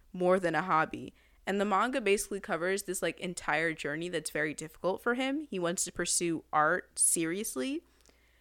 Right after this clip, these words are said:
And Blue Period right now, it's new. And I think there's only very few volumes out right now, but it's really, like,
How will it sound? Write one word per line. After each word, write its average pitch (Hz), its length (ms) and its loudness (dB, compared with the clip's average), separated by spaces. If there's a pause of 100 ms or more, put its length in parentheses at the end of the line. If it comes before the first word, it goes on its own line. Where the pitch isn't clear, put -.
(260)
And 185 460 2
Blue 233 240 2
Period 226 460 0
right 247 240 0
now, 247 340 2
it's 208 180 -4
new. 185 600 0 (540)
And 180 460 2
I 190 100 4
think 214 200 -2
there's 208 260 0
only 185 320 -2
very 180 300 0
few 185 240 -10
volumes 170 500 -4
out - 240 0
right 175 180 -2
now, 208 220 -2
but 165 160 -2
it's 240 240 -4
really, 180 640 -2
like, 151 420 -4